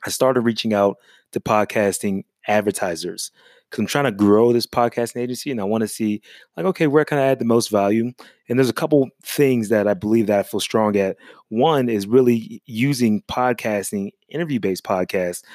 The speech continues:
to really set B two B meetings, as well as I believe I can really help people maximize their advertising spend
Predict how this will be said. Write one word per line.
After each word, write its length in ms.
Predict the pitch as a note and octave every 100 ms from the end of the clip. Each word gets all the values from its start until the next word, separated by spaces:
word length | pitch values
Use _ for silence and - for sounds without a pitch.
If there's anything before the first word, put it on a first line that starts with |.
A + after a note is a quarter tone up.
| - _
to 100 | -
really 220 | A2+ B2
set 380 | A2 - B2 G2
B 140 | G#2 G#2+
two 80 |
B 140 | G2+ G2
meetings, 580 | F#2 G2+ D#3+ G#3+ - - _ _ _ -
as 160 | G#2+
well 300 | G#2+ F3 G3+
as 340 | A#2+ F#2+ F#2+ -
I 140 | A#2
believe 220 | F#2+ A#2+ A#2
I 80 |
can 200 | G#2+ G#2
really 240 | G2 A#2 A#2+
help 180 | A2+ G#2+
people 160 | G#2+
maximize 580 | G2 G2+ G2 G#2 G2 F2+
their 100 | F#2+
advertising 460 | G2+ F#2+ G2 F2+ E2+
spend 340 | - F#2 F2